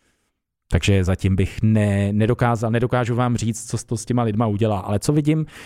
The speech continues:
co vidím, co prošli třeba třema, čtyřma dněma, eh, tak, eh, tak tam je vidět ten pokrok. Tam je vidět opravdu to, že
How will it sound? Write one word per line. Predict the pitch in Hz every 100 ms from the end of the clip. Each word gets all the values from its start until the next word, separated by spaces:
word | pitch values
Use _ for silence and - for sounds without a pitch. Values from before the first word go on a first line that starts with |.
| -
co | -
vidím, | 147 160 160
co | 135
prošli | 131 - 139
třeba | - 143 135
třema, | - 131 131 127
čtyřma | - 127 127
dněma, | 117 110 117 117
eh, | - - - _ - 110 110 110 110 107
tak, | - - - 123
eh, | 110 107 104 104 101 98 - - - - - - - _ -
tak | 117 - _ - 113 107
tam | 107 104
je |
vidět | 92 92 92 - 101 98
ten | 107 95
pokrok. | 90 80 - - _ _
Tam | 117 104
je | 101
vidět | 101 104
opravdu | 98 95 101 101
to, | 101 92
že | 95 101